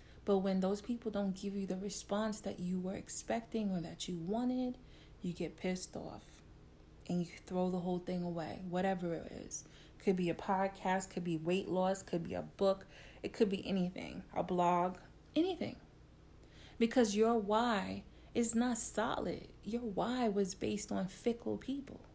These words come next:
Now, when your why is based on solid things and built sol-, on a solid foundation, meaning something that you really wanna do,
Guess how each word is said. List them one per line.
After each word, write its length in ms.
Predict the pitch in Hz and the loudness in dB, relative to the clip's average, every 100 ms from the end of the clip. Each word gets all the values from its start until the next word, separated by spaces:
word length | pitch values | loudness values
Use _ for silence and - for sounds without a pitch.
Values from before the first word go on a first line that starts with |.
| - - - - - - - - - - - - | -20 -20 -20 -20 -20 -20 -20 -20 -20 -20 -20 -4
Now, 140 | 202 185 | 2 2
when 180 | 185 190 | 2 2
your 140 | 233 | 2
why 320 | 226 214 226 | 2 2 2
is 200 | 202 180 | 2 0
based 340 | - 190 185 175 | -4 -4 -4 -4
on 140 | 165 | -2
solid 720 | - - 185 233 208 180 165 - | 0 0 0 2 0 0 -4 -8
things 540 | - - - - - - - - - | -10 -8 -8 -8 -10 -10 -16 -14 -4
and 240 | 180 175 | 0 2
built 320 | 196 196 202 - - - - - - - | 2 2 -2 -10 -20 -20 -20 -20 -20 -16
sol-, 460 | - - - 202 226 | -2 2 4 4 4
on 200 | 190 185 | 2 0
a 80 | 185 | 2
solid 480 | - 190 214 208 208 | 2 2 2 0 -2
foundation, 720 | 180 175 175 175 175 180 175 | -4 -2 -2 -2 -4 -2 0
meaning 400 | 185 185 175 170 | 2 2 0 0
something 460 | - 190 190 190 | -2 -2 -2 -2
that 140 | 175 160 | -2 -4
you 360 | 170 185 220 196 | -4 -2 0 2
really 300 | 202 202 190 | 0 0 0
wanna 320 | 190 185 180 | 0 -2 -4
do, 360 | 165 196 208 | -4 -6 -6